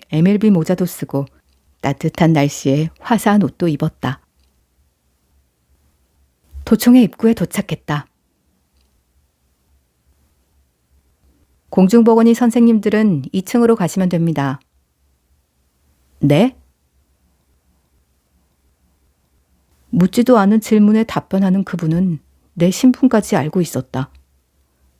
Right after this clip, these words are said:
그분은 신기가 있는 게 분명했다. 까까머리 칠십 명이 무사히 약속 장소에 도착했다. 지금부터 하는 건 난수표를 뽑고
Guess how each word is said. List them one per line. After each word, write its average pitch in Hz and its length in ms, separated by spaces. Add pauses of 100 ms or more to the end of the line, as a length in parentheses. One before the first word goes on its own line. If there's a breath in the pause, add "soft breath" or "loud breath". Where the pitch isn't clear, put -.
(600)
그분은 135 580
신기가 202 500
있는 151 220
게 - 80
분명했다. 185 720 (2750)
까까머리 262 540
칠십 269 360
명이 233 480 (100)
무사히 190 420
약속 160 320
장소에 175 400
도착했다. 160 720 (1700)
지금부터 190 640
하는 185 280
건 175 380 (280)
난수표를 165 720
뽑고 165 500